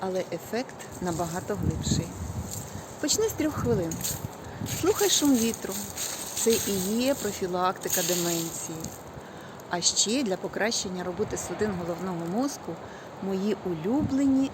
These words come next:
екстракти каштану, гінгабілоби, високоякісні, без спирту та цукру, від українського виробника. Тобі цікаво?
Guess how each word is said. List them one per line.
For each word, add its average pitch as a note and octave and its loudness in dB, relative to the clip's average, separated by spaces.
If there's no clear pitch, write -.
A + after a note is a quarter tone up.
екстракти G3+ -2
каштану, F#3 -4
гінгабілоби, G#3 2
високоякісні, G3 2
без C4 2
спирту D4 -2
та C#4 -2
цукру, - -4
від A#3 0
українського B3 0
виробника. G#3+ 0
Тобі F#3+ -2
цікаво? B3+ 2